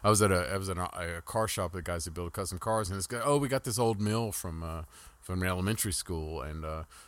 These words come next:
we're thinking about selling it for, like, two thousand dollars." And, and, and he's like, "You can buy it, Brian." And I'm like, "Uh, I don't know anything about mills." And so I call Alan.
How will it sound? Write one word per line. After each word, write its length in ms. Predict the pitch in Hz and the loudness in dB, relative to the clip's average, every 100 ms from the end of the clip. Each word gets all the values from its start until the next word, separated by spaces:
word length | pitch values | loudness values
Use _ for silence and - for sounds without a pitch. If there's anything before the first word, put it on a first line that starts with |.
| - | -12
we're 80 | 90 | -6
thinking 180 | - 131 | -2 -2
about 180 | 90 82 | -2 -2
selling 360 | 120 117 98 | 0 0 -2
it 120 | 76 | -4
for, 100 | - | -6
like, 120 | 90 82 | -6 -6
two 140 | 104 | -4
thousand 300 | 90 82 85 | -2 -2 -2
dollars." 420 | 104 117 90 82 | 0 0 0 -2
And, 280 | 90 87 85 - | -6 -6 -6 -8
and, 220 | 92 82 90 | -8 -8 -10
and 160 | 92 | -8
he's 120 | 95 | -8
like, 120 | 92 90 | -8 -8
"You 100 | 92 | -8
can 100 | 90 | -2
buy 220 | 117 139 | 0 2
it, 60 | 95 | 0
Brian." 320 | 92 92 104 | -4 -4 -4
And 100 | 104 | -4
I'm 80 | 98 | -4
like, 180 | 98 | -6
"Uh, 840 | 98 104 104 107 104 92 85 73 69 | -4 -4 -2 -4 -6 -10 -12 -12 -8
I 80 | 107 | -2
don't 140 | 139 117 | 2 2
know 220 | 98 82 - - - | 0 -4 -10 -18 -4
anything 380 | 127 185 - 78 | -2 0 -2 -4
about 220 | 69 71 | -6 -10
mills." 320 | 90 82 - - - - - | -12 -12 -16 -18 -20 -18 -8
And 80 | 95 | -2
so 100 | 107 | -2
I 40 | |
call 260 | - - 107 | 0 2 4
Alan. 340 | 117 117 69 | 2 0 -4